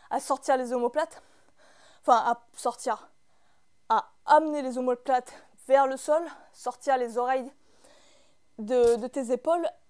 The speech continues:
et, euh, tu le fais sur une chaise tout simplement avec des accoudoirs, c'est, c'est vraiment facile. Tu commences genou plié, tout simplement, genou plié à quatre-vingt-dix degrés.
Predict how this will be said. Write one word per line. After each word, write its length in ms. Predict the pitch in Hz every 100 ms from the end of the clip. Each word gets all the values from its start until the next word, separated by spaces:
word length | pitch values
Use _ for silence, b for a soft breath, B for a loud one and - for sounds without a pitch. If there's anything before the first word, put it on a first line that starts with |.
| _ _ _
et, 240 | 262 254 254
euh, 680 | 226 220 220 220 220 214 214
tu 160 | - 254
le 60 |
fais 160 | - 311
sur 140 | 277
une 100 | 233
chaise 240 | 226 226 233
tout 100 | 214
simplement 500 | 233 233 233 233 240
avec 220 | 208 208
des 140 | 196
accoudoirs, 420 | 233 - 226 262 -
c'est, 400 | 233 208 208 214
c'est 280 | - 233
vraiment 300 | 214 233 262
facile. 380 | 269 262 - 302 - b b b _
Tu 120 | -
commences 320 | 277 285 285
genou 240 | 262 262
plié, 340 | 254 277 220 196
tout 100 | -
simplement, 580 | 247 - 247 233 262 285
genou 200 | 247 233
plié 280 | - 233
à 80 | 277
quatre-vingt-dix 400 | 262 - 240 220
degrés. 320 | 220 214 190